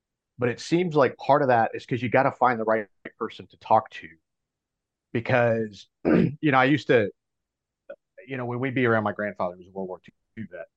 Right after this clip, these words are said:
you know, he didn't tell stories unless they just sort of came to him or something, or he was around the right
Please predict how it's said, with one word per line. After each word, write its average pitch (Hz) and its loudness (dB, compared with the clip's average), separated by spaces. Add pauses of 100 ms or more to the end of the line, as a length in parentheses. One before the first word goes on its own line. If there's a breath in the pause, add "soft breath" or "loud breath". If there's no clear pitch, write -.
you 110 -10
know, 98 -10
he 165 -4
didn't 220 -6
tell 147 0
stories 127 -2
unless 113 -4
they 113 -6
just 117 -12
sort 208 -2
of 131 -2 (440)
came 139 -8
to 110 -8
him 90 -10 (1040)
or 131 -2
something, 139 2
or 117 2
he 139 2
was 131 0
around 113 0
the 107 -4
right 95 -2